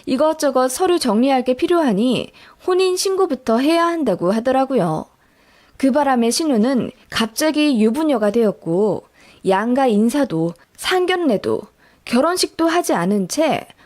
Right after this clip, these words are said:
외국인 남친과 혼인 신고부터 하게 되는 기상천외한 사건이 되었습니다. 그런데 그 보수적인 시댁에서 이 일을 이해해 주시는 거예요.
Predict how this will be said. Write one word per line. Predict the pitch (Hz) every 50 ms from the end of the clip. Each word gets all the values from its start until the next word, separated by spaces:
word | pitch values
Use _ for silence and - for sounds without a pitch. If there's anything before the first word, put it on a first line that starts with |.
| - -
외국인 | 185 214 247 285 302 330 320 320 339 277
남친과 | 208 185 202 226 - - 320 311 277 262 254 247 247 254 262
혼인 | 254 - 415 403 392 392 381
신고부터 | 370 - 381 359 339 330 277 269 - - 285
하게 | 294 311 320 339 320
되는 | 277 190 170 165 170 160 131 - - - - - -
기상천외한 | - 277 294 - 370 359 349 330 - 403 415 370 330 302 294 294
사건이 | 294 - - - - 269 220 190 185 190 185
되었습니다. | 208 208 220 226 - 240 220 190 160 - 110 101 104 - - - _ _ _ _ - _ _ _ _ _ _
그런데 | - - 240 247 233 214 214 277 262 160 98 - - - - - _
그 | - - 277 294 285
보수적인 | - 233 240 254 359 370 330 359 320 269 285 294
시댁에서 | - 349 370 349 262 208 170 - 170 165 156 147 - - - - - -
이 | 240 285 311 285
일을 | 208 190 165 196 226 254 233 165 - - - - _
이해해 | - 214 226 262 285 302 320 370
주시는 | 415 - 427 427 427 381 359 339 302
거예요. | 294 285 247 190 165 160 170 208 196 156